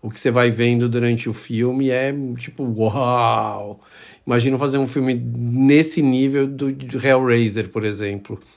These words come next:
Se bem que já teve alguma coisa parecida, mas esse é bom, ó. Sangue, sangue, sangue, morte, morte. Se joga.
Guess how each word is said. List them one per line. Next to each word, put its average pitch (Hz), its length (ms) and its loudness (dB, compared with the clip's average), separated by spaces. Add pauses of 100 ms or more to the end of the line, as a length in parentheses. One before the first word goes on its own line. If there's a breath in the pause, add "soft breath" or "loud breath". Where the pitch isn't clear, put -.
(140 soft breath)
Se - 160 -12
bem 302 160 2
que 247 40 0
já 277 140 4
teve 147 340 4
alguma 135 220 0
coisa 123 240 -4
parecida, 120 640 -2 (500 loud breath)
mas 139 420 2
esse 180 280 2 (120)
é 185 100 2
bom, 135 320 4
ó. 110 360 4 (680)
Sangue, 113 680 2
sangue, 135 720 -2
sangue, 127 760 -8 (200 loud breath)
morte, 120 600 0
morte. 120 760 -2 (1300 loud breath)
Se - 240 -6
joga. 95 460 -2